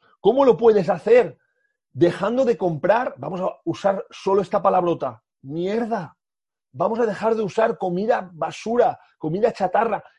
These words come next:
que no se enferma. Se ha salido hasta la oms y salen diciéndonos, "No comáis eso, que vais a pillar el virus de una forma más contundente". Entonces, por favor, no compréis,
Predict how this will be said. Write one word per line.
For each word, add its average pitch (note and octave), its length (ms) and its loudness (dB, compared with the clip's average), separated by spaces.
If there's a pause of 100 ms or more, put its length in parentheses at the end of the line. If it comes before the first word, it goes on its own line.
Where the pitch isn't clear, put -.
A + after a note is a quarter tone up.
que A3 140 4
no B3 100 6
se A3+ 80 0
enferma. A3 640 0 (340)
Se - 140 -6
ha G3+ 60 0
salido A#3 280 0
hasta A3+ 220 2
la F3+ 140 2
oms G#3 420 0 (280)
y D3+ 120 -8
salen G#3+ 400 2
diciéndonos, F#3+ 600 -2
"No G3 160 -2
comáis A#3+ 420 2
eso, F#3+ 340 0
que F3+ 140 -2
vais F3 220 0
a A#3 80 0
pillar F#3 320 -2
el G3 120 -4
virus D#3+ 300 -4
de D3+ 60 -8
una D3+ 160 -8
forma D3+ 280 -4
más C#3 200 -8
contundente". F3+ 720 0 (960)
Entonces, D#3 340 -4
por D3 200 -2
favor, D#3+ 380 0 (580)
no D#3+ 280 2
compréis, C#3+ 760 -4